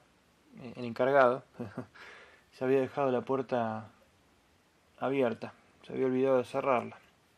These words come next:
cosa que nunca pasó. Esta vez, eh, sí pasó, entonces, eh, me sorprendí bastante, la verdad. Me sorprendí bastante porque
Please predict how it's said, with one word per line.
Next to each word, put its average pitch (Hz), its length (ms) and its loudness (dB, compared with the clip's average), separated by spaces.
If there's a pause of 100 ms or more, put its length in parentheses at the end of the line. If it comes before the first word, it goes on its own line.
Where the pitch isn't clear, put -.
(220)
cosa 147 280 -8
que 131 120 -2
nunca 143 500 -6
pasó. 107 340 -6 (1900)
Esta 139 220 -2
vez, 151 320 0 (320)
eh, 120 380 -8
sí - 220 -8
pasó, 113 400 -6 (140)
entonces, 135 600 -12 (180)
eh, 127 280 -12
me 131 140 -8
sorprendí 139 480 -4
bastante, 113 500 -2
la 98 100 -8
verdad. 101 280 -6 (1400)
Me 123 80 -18
sorprendí 135 360 -4
bastante 156 440 -4
porque 113 600 -4